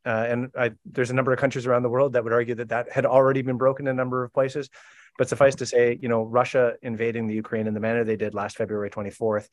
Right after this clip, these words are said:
um, has highlighted the, the risk to a lot of people. But our day-to-day lives, you know, of just the, the regular challenges of each person, uh, every day, sometimes it's really hard to imagine that. It's hard for us to imagine what it would be like to be under attack from another country. It's hard for us to imagine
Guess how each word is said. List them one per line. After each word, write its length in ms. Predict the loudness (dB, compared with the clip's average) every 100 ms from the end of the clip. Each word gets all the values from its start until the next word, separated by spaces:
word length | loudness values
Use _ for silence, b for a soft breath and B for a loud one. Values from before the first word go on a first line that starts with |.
| b b b b -4
um, 380 | 0 2 0 -2
has 200 | -4 -4
highlighted 460 | 2 4 4 2 -2
the, 240 | -6 -6
the 120 | -4 -2
risk 360 | 0 -2 -8 _ _ _
to 140 | -4
a 20 | 0
lot 160 | 0
of 60 | -2
people. 280 | -6 -8 -12 b b b b b _ _ _ _ _ _ _
But 140 | 4 4
our 80 | 4
day-to-day 480 | 4 4 4 4
lives, 720 | 4 2 0 -4 -10 -20 -20 _
you 100 | -4
know, 280 | 0 0 0
of 260 | 0 -4 0
just 260 | -2 0
the, 240 | -6 -4 -4
the 120 | -4
regular 320 | -2 0 -2
challenges 520 | -2 -4 -2 -4 -6
of 120 | -8 -8
each 200 | -10 -4
person, 520 | -6 -4 -6 -8 -10 _
uh, 340 | -8 -4 -4 -4
every 140 | -6
day, 140 | -6 -4
sometimes 400 | -4 -4 -4 -6
it's 120 | -6
really 220 | -4 -4
hard 280 | 0 -2 -2
to 100 | -6
imagine 440 | -4 -4 -4 -6 -6
that. 200 | -6 -10 B B B
It's 160 | -8
hard 300 | 0 2 2
for 160 | 2 0
us 120 | 0
to 120 | -4 -6
imagine 500 | -2 -4 -4 -6 -2
what 140 | -2
it 80 | -2
would 140 | -6
be 100 | -6
like 300 | -4 -4 -6
to 100 | -14
be 180 | -8 -4
under 260 | -4 -2 -4
attack 360 | -4 -6 -6
from 160 | -8 -8
another 240 | -6 -6
country. 320 | -6 -6 -4
It's 100 | -8
hard 300 | 0 2 0
for 140 | -4 -4
us 100 | -4
to 120 | -8
imagine 560 | -6 -2 -2 -2 -4